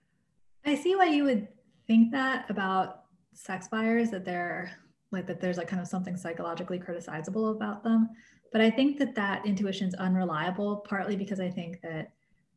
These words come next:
there's so much stigma around paying for and selling sex. So, um, think about similar services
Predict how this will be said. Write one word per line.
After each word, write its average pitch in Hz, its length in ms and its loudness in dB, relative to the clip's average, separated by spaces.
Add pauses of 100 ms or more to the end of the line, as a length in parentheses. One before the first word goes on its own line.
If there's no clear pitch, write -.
there's 185 160 2
so 190 100 0
much 180 140 2
stigma 196 600 -4
around 180 360 -4
paying 180 260 -6
for 185 140 -4
and 180 160 -2
selling 170 260 -6
sex. 220 440 -6 (240)
So, 202 580 4 (680)
um, 180 500 0 (180)
think 269 160 4
about 240 320 2
similar 208 420 4
services 214 680 -4